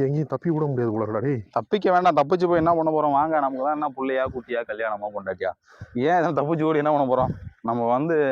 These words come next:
Speaker 2: நம்மளுடைய சப்ஸ்கிரைபர்களுக்காக உயிரை விடுவோம் நம்ம. நம்ம வந்து ஒரு நல்ல மன-, மனசு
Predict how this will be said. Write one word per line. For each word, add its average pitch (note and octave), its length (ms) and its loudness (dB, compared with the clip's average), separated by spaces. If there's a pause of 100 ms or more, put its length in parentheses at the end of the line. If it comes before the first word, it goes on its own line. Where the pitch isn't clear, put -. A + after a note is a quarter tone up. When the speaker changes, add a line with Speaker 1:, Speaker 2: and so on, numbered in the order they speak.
Speaker 2:
நம்மளுடைய B2 540 0
சப்ஸ்கிரைபர்களுக்காக D#3+ 960 0
உயிரை E3 240 4
விடுவோம் C3 260 0
நம்ம. G#2+ 140 -2 (420)
நம்ம A#2+ 300 -2
வந்து - 220 2
ஒரு C3 160 0
நல்ல D#3 300 2 (100)
மன-, C3+ 220 0
மனசு D3+ 180 0